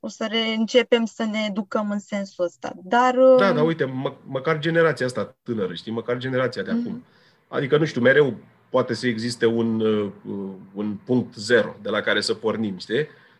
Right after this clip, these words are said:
Speaker 2: Dar uite că nu, că nu pornim, <laughs> adică ne ducem tot mai în jos, tot mai în jos.
Speaker 1: Că nu se mai întâmplă, nu se mai întâmplă odată, da. Dar,
Speaker 2: Da.
Speaker 1: uh, uite, vreau să te întreb acum, pentru că tot a fost, uh,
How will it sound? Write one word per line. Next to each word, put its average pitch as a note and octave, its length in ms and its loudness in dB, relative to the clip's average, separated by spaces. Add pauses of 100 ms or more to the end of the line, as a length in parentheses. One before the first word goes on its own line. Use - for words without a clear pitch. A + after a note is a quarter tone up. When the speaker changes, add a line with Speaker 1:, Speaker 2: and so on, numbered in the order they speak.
Speaker 2:
Dar A#2+ 180 2
uite D#3 220 2
că D#3 120 2
nu, D#3+ 480 0 (320)
că C3+ 140 0
nu E3 120 0
pornim, E3 480 4
<laughs> - 20 0
adică A#2 320 2
ne A#2 100 4
ducem C3 380 -2
tot C3+ 220 -4 (500)
mai B2 180 2
în B2+ 60 2
jos, A2+ 180 -2
tot - 200 -8
mai A2+ 140 -2
în G#2 60 -6
jos. F#2 320 -16 (160)
Speaker 1:
Că A#3+ 100 -8
nu B3+ 120 -4
se C#4+ 180 0
mai C#4+ 160 2
întâmplă, C#4 680 2
nu A#3+ 80 -8
se A#3+ 120 -14
mai A#3+ 120 -6
întâmplă A#3 380 -6
odată, G3 360 -6
da. F#3+ 280 -4 (440)
Dar, B3 260 4
Speaker 2:
Da. B3 240 6
Speaker 1:
uh, A#3 100 0
uite, B3 400 0
vreau A3+ 180 -2
să C4 80 -8
te C4+ 60 4
întreb A#3+ 300 0
acum, A3+ 300 -4
pentru A3 340 -2
că G3 360 0
tot - 200 -6
a G#3 80 0
fost, G3+ 380 -6 (100)
uh, E3 540 -8